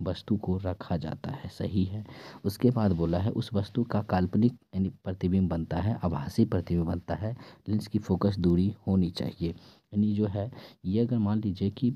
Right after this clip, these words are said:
आभासी प्रतिबिंब उत्तल लेंस में तभी बनेगा जब उसका फोकस के अंदर आप रखिएगा वस्तु को, यानी जो ये फोकस दूरी होनी चाहिए वो बीस सेंटीमीटर से अधिक होना चाहिए कि बीस सेंटीमीटर से कम होना चाहिए।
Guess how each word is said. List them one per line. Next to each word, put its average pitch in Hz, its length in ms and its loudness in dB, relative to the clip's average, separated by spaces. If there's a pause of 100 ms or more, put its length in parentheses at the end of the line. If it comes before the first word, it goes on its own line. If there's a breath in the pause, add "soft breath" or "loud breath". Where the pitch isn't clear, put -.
आभासी 87 400 -2
प्रतिबिंब 113 520 2
उत्तल 101 240 0
लेंस 117 220 0
में 120 140 4
तभी - 280 0
बनेगा 90 340 0
जब 107 200 -2
उसका 110 260 0
फोकस 113 600 -2
के - 140 -6
अंदर 98 400 0
आप 95 200 -2
रखिएगा 87 440 0
वस्तु 82 320 -2
को, - 240 -6 (340 loud breath)
यानी 107 260 4
जो 131 120 2
ये 127 160 2
फोकस 110 480 0
दूरी 95 200 6
होनी 98 360 6
चाहिए 87 460 0 (400 loud breath)
वो 104 120 0
बीस 104 260 2
सेंटीमीटर 104 540 4
से 120 180 2
अधिक 98 300 2
होना 110 220 2
चाहिए 110 280 4
कि 113 160 2
बीस 107 200 2
सेंटीमीटर 95 540 4
से 110 160 2
कम 107 240 2
होना 85 260 -2
चाहिए। 95 340 0